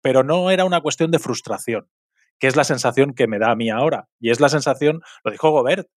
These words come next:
Gobert me pareció acertadísimo lo que dice después de Draymond Green no quiere jugar sin Stephen Curry, porque entonces es cuando se ve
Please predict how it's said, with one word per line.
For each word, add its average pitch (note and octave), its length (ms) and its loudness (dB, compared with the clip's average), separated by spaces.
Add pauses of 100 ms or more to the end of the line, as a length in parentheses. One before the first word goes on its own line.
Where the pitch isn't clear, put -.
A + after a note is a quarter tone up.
(340)
Gobert A2+ 320 0 (100)
me A2 140 -8
pareció B2 580 0
acertadísimo B2+ 680 0
lo D3 80 4
que A2+ 80 -4
dice A#2 160 -2
después C3+ 400 0
de D3+ 220 0 (360)
Draymond C3 340 0
Green D#3+ 220 0
no D3+ 160 2
quiere C#3 260 -2
jugar G#2 380 -4
sin G2 240 -14 (160)
Stephen A2 320 -10
Curry, - 400 -12
porque - 180 -6
entonces - 220 -6
es - 100 -4
cuando B2+ 220 0
se B2+ 120 -2
ve B2 280 0